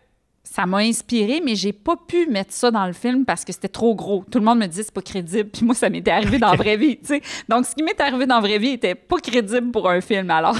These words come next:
Speaker 1: <laughs> Donc, c'est ça qui a, qui a amené la fiction. Et pendant que je le vivais, c'était tellement clair pour moi qu'il fallait que, que ça m'inspire un film, que j'ai écrit à Patrick Roy, qui est le président des films Séville,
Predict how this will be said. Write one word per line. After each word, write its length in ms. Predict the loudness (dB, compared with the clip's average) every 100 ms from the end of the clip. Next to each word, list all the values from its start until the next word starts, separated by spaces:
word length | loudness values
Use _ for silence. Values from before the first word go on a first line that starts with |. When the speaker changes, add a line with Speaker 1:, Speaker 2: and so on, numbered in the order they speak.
| 0 0 0
Speaker 1:
<laughs> 300 | -6 -8 -8
Donc, 500 | -10 -2 2 2 0
c'est 160 | -2 -2
ça 200 | 0 0
qui 140 | 2
a, 180 | 2 2
qui 120 | 0 0
a 80 |
amené 300 | 0 -2 -2
la 140 | -4 -4
fiction. 380 | -8 -6 -4 -6 -10 -20 -10
Et 120 | -6 -2
pendant 320 | 0 0 -2
que 60 | 0
je 100 | 0
le 100 | 0
vivais, 420 | -2 -2 -2 -2 -8
c'était 340 | -6 -4 -4
tellement 480 | -4 -2 -2 -2 -6 -6
clair 420 | -2 -2 -2 -6 -8
pour 140 | -6
moi 280 | -2 -2 -4
qu'il 200 | -4 -8
fallait 400 | -2 0 0 -6 _ _
que, 240 | -4 -4 -4
que 160 | -6
ça 200 | -4 -4
m'inspire 460 | -4 -6 -6 -6 -4
un 140 | -4
film, 260 | -4 -6 -6 -10 -20 -20 _
que 120 | -2
j'ai 240 | 0 0 -2
écrit 280 | -6 -6 -6
à 120 | -6
Patrick 440 | -4 -4 -4 -8
Roy, 280 | -4 -2 -2
qui 100 | -2
est 60 | -4
le 100 | -4
président 500 | -4 -4 -2 0 0
des 120 | -2
films 240 | 0 0
Séville, 560 | 0 0 -2 -2 -2